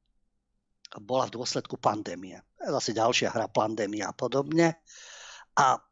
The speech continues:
predpokladalo sa, že a skôr sa to udrží v Spojených štátoch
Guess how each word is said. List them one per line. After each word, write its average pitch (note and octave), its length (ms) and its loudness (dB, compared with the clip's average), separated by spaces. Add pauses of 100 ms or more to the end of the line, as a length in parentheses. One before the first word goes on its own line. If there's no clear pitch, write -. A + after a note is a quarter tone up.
(360)
predpokladalo F3+ 720 4
sa, C#3 320 2
že C3 320 -4
a E3+ 400 4
skôr F#3+ 480 -2
sa - 160 0
to C#3 160 0
udrží C#3+ 320 -4
v - 80 -6
Spojených C3 400 -2
štátoch A#2+ 480 0